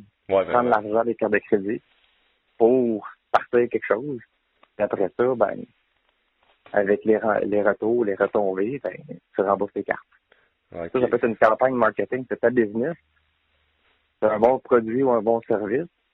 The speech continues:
Speaker 2: mais t'as pas de liquidité pour, euh, le faire connaître. Donc, tu prends les cartes de crédit, tu fais un, une bonne campagne marketing bien,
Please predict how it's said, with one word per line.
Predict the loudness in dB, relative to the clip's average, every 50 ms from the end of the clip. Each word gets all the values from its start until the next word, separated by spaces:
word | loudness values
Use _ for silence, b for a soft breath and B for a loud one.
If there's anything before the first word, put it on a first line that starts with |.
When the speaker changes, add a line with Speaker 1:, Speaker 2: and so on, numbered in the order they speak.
| _ _ _ _ _ _ _ _ _ _ _ _ _
Speaker 2:
mais | -2 0 2 2
t'as | 4 2 2
pas | 2 2 2
de | 2
liquidité | 2 -2 -4 -4 -6 -6 -6 -6 _ -2 -2
pour, | -2 0 0 2 2 4 4 2 2
euh, | 2 2 0 0 -2 -4 -6 -8 -10 -8
le | -6 -6 -6
faire | 0 2 2 2 2 0 -2 -4
connaître. | -2 -2 0 -2 -2 -4 -6
Donc, | -6 -6 -6 -8
tu | -12 _ -20 -6 -2
prends | 0 0
les | 0 0
cartes | 0 0 0
de | -2 -6 -6
crédit, | -6 -8 -4 -2 -2 -4
tu | -4 -6 _
fais | -4
un, | -2 -2 -2 -4 -6 -4 -2 -2
une | 0 0 2
bonne | 2 2 2 2
campagne | 0 -2 -2 0 -2 -2 -2
marketing | -2 -2 -2 -2 -2 -2 0 -2 -2 -2
bien, | 0 0 -2